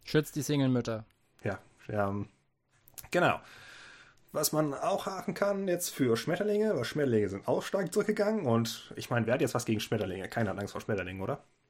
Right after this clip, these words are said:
Speaker 2: Äh, das ist auch gar nicht schwer. Da gibt's auch ein paar Pflanzen, die man anpflanzen kann. Äh, Dokument dafür ist auch in den Shownotes, welche genau das sind.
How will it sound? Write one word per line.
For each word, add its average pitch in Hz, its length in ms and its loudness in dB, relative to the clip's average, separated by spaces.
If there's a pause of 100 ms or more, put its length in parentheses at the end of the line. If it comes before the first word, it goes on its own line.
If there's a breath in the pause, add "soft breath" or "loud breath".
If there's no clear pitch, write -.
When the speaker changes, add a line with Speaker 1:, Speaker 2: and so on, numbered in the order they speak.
(600 loud breath)
Speaker 2:
Äh, 113 240 4
das 113 140 0
ist 131 140 -4
auch 135 180 4
gar 131 140 6
nicht 110 140 2
schwer. 143 300 0 (160)
Da 123 100 4
gibt's 120 180 0
auch 131 120 4
ein 135 80 0
paar - 120 -2
Pflanzen, 151 320 0
die 165 120 2
man 160 240 0
anpflanzen 160 440 0
kann. 170 340 -2 (300)
Äh, 113 260 2
Dokument 120 360 -2
dafür 110 220 0
ist 101 60 -2
auch 120 160 0
in 117 40 2
den 101 100 -2
Shownotes, 151 380 0
welche 110 200 0
genau 101 180 0
das 101 140 0
sind. 160 240 0